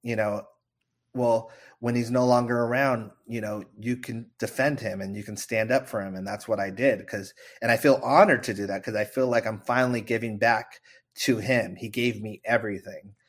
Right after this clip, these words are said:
you know, without question. And now I can give something back to him in that way. So I feel honored doing this. Yes, it's been a nightmare.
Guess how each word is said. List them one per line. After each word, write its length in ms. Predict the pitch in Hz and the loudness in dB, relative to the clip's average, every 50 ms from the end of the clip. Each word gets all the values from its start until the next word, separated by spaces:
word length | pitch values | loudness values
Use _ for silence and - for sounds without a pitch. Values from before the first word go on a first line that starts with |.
| _ _ _ _ _ _ | _ _ _ _ _ _
you 140 | 117 113 107 | -6 -6 -4
know, 340 | 104 98 90 90 87 - _ _ | -4 -4 -6 -8 -10 -14 _ _
without 400 | 120 120 107 117 113 113 - - | -4 0 2 2 2 2 0 2
question. 640 | - 135 127 120 - - - - 95 85 - - - _ - - - _ _ | 6 6 6 6 4 -2 -8 -10 -10 -10 -10 -14 -20 _ -20 -20 -20 _ _
And 180 | 117 113 110 107 | 0 0 2 4
now 220 | 113 117 113 110 | 2 2 2 4
I 120 | 110 113 113 | 2 0 0
can 160 | - 117 101 | -2 -6 -6
give 220 | - - 113 104 - | -4 -4 -4 -4 -2
something 400 | - 107 98 - 117 107 98 95 | -4 -4 -4 -4 -8 -10 -10 -2
back 440 | - 110 98 95 104 - - - - | -2 0 0 0 -4 -6 -10 -14 -8
to 120 | - 104 | -8 -6
him 360 | 95 - 110 98 92 - - _ _ _ _ _ _ _ _ - | -4 -2 -4 -4 -4 -10 -16 _ _ _ _ _ _ _ _ -2
in 120 | 110 104 | -2 -2
that 200 | 98 92 85 - | -2 -4 -6 -6
way. 140 | 98 98 95 | -8 -10 -8
So 140 | - - 113 | -6 0 2
I 80 | 127 127 | 2 2
feel 260 | 131 143 135 120 - - | 4 4 2 2 2 0
honored 400 | 110 117 131 135 127 101 92 92 | 4 4 4 4 4 0 -2 -4
doing 320 | - 107 98 101 101 101 101 | -6 -6 -6 -6 -8 -8 -8
this. 320 | 98 104 104 - - - _ - - - - - _ _ _ | -8 -8 -10 -10 -14 -14 _ -20 -20 -20 -20 -20 _ _ _
Yes, 320 | 101 123 139 143 143 - | 4 6 6 6 6 4
it's 120 | 117 - - | -4 -8 0
been 140 | - 127 113 | 0 2 2
a 60 | 107 | 2
nightmare. 880 | 104 113 117 113 113 120 120 120 104 107 107 101 101 101 104 92 - - | -2 -4 0 2 2 2 2 0 -4 -6 -6 -6 -6 -6 -8 -12 -16 -20